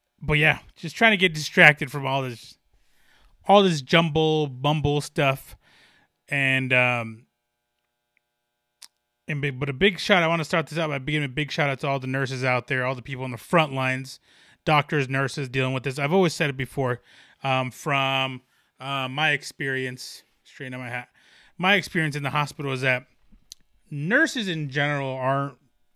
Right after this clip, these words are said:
praised enough. Um, they are,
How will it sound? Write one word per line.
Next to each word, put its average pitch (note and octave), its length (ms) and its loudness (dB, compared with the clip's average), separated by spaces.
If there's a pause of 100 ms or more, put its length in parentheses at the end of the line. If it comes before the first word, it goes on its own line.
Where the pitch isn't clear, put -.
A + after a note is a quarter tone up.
(680)
praised C#3 360 -2
enough. G#2+ 420 -10 (640)
Um, B2 540 -2 (920)
they D3+ 300 0
are, C3+ 800 -2